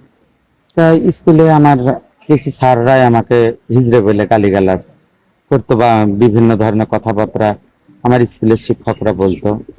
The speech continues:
এবং আমার, উম, কিছু কিছু সহপাঠীরা আমি হিজড়ে বলে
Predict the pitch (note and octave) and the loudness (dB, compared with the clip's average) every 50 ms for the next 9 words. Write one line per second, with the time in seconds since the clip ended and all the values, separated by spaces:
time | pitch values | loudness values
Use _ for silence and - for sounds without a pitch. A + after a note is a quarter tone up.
0 | _ _ _ _ _ _ _ _ _ _ _ D#3 D3 D3+ D3 D3 C#3+ C3+ C3+ C3+ | _ _ _ _ _ _ _ _ _ _ _ 0 0 2 2 2 2 2 2 0
1 | C3 A#2+ B2 - - A#2+ A#2 A#2+ A#2 G#2 - C3+ A#2+ - - B2+ - - A#2+ - | 0 -2 -6 -4 0 0 2 2 0 0 -2 -4 -4 -2 -2 -2 0 -2 -2 0
2 | C3 B2 - - A#2 A2 A#2 A#2+ - B2 A#2 - A#2+ G#2 G#2+ A2 G#2+ G#2+ A2 - | -2 -4 -2 -2 -2 -2 -2 -2 -2 -4 -4 -2 -2 -2 0 0 -2 -2 -6 -6
3 | _ B2+ B2 B2 A#2+ A2 A#2+ A2+ G2+ G#2 A2 G2+ F#2+ G#2+ G#2 G2 G2+ G2+ | _ 0 2 2 2 2 0 0 0 0 -2 0 0 0 0 0 -2 -4